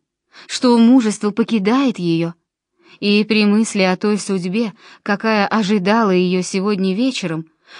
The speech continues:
у неё явилось желание упасть на землю и не подниматься до тех пор, пока плети погонщиков не добьют её на месте. Но вдруг, словно луч света во мраке,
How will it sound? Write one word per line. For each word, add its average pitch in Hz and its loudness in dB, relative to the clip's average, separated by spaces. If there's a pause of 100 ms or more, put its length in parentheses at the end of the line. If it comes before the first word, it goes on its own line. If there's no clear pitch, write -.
у 202 0
неё 226 6
явилось 233 4
желание 220 2
упасть 226 0
на 208 0
землю 202 4 (200)
и 220 2
не 247 8
подниматься 240 2 (120)
до 208 -2
тех 196 -6
пор, 226 -6 (200)
пока 185 -2
плети 190 -4
погонщиков 180 -4 (160)
не 208 4
добьют 175 -2
её 175 -2
на 175 2
месте. 180 -4 (2000)
Но 247 2
вдруг, 254 0
словно 233 0
луч 233 -2
света 214 -4
во 185 -2
мраке, 247 -4